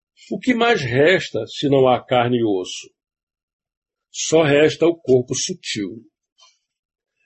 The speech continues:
Não é que vocês se tornem incorpóreos. Não. A forma sutil permanece. A linguagem lá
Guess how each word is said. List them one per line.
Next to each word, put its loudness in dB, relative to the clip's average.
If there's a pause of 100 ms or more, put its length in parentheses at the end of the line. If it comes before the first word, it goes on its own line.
(260)
Não 4
é 4
que -2
vocês 4
se -4
tornem 2
incorpóreos. 0 (1200)
Não. 2 (640)
A -4
forma 0
sutil -4
permanece. -2 (1300)
A 0
linguagem 4
lá -2